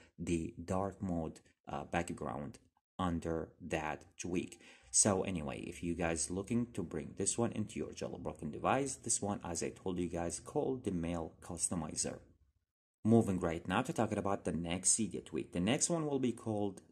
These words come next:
Keep It Simple. So this is for your notification. I want to go ahead right now and launch my notification.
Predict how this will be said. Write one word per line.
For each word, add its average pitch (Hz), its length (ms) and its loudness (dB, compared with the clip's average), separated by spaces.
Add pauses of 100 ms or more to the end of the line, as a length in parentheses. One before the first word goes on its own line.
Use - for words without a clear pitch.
Keep - 260 -2
It - 140 -6
Simple. 85 600 2
So - 220 6
this 90 220 0
is - 140 2
for 101 240 2
your 90 400 4
notification. 82 840 0 (180)
I 87 160 4
want 90 280 2
to 90 60 -2
go 85 180 4
ahead 87 240 2
right 76 300 0
now 95 340 2
and 82 220 -4
launch 87 380 -2
my 71 140 -4
notification. 127 840 2